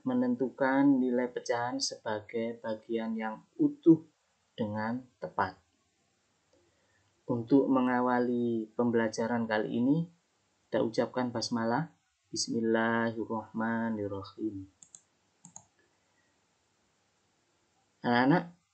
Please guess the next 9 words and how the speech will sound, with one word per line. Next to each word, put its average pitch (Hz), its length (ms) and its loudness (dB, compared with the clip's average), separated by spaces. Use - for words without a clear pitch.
tahukah 135 320 2
kalian 151 400 6
gambar 135 400 2
itu? 233 320 2
Ya, 120 400 4
gambar 117 480 0
itu 147 400 4
adalah 120 880 2
lontong. 98 560 0